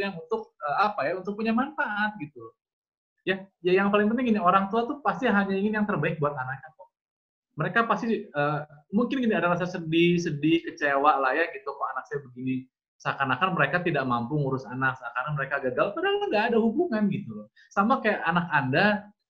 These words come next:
punya asma gitu loh. Ya, terus Anda ngerasa jadi salah gitu. Kan enggak. Ya udah, memang penyakitnya begitu. Ya, kalau anak punya asma kan udah dibawa ke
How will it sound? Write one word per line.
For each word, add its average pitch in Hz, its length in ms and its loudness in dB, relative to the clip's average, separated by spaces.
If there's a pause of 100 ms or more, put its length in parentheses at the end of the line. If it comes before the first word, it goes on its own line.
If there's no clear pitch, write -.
punya 185 240 -2
asma 190 480 0
gitu 131 240 -6
loh. 110 120 -10 (1500)
Ya, 202 160 0
terus 220 320 -4
Anda 226 160 6
ngerasa 196 240 4
jadi 165 160 0
salah 151 480 2
gitu. 127 480 0
Kan 427 80 2
enggak. 440 640 -2 (320)
Ya 285 80 0
udah, 440 160 6
memang 175 240 4
penyakitnya 226 400 -2
begitu. 359 720 -2 (1400)
Ya, 339 160 -4
kalau 196 160 2
anak 202 160 4
punya 208 160 2
asma 202 160 0
kan 427 160 2
udah 453 140 6
dibawa 190 180 4
ke 269 80 4